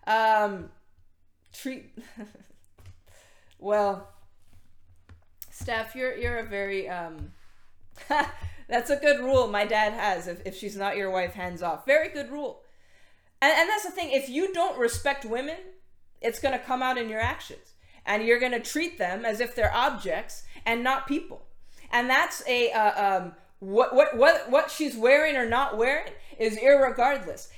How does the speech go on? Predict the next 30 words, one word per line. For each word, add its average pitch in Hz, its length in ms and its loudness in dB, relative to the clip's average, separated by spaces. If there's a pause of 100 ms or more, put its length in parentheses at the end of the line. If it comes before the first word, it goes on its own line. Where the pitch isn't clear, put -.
(120)
If 247 180 2
you 277 320 4
don't 330 200 2
have 285 200 2
a 262 80 2
respect 240 480 -4
for 220 180 -4
women, 262 340 -2 (100)
and 233 200 0
therefore 240 680 4 (100)
you 262 200 0
don't 311 120 4
have 285 140 4
a 240 100 2
respect 233 440 2
for, 220 280 -6
for 214 160 -4
God 254 500 0 (260)
and 247 180 2
for 208 140 -4
Christ, 359 600 -2 (360)
you're 269 160 -2
gonna 285 200 2
treat 302 300 -4
them 262 200 -2
there 233 220 0
like 247 280 2
they're 254 180 2
an 214 100 0
object 214 540 -2